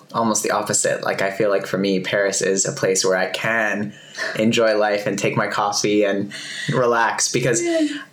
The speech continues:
Speaker 1: back home I have the same pressure because my whole life is around my career and my reputation and what I'm doing. When I come to Paris, like, I don't know many people and I'm away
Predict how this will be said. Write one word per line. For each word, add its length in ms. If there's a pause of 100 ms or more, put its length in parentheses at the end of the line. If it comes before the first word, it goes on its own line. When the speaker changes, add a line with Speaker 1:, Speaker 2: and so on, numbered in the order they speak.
Speaker 1:
back 220
home 200
I 80
have 160
the 80
same 240
pressure 420
because 680
my 160
whole 180
life 260
is 120
around 220
my 100
career 420
and 140
my 200
reputation 680
and 100
what 100
I'm 120 (100)
doing. 240 (300)
When 100
I 60
come 160
to 80
Paris, 480
like, 260
I 100
don't 200
know 240
many 220
people 540
and 540
I'm 120
away 380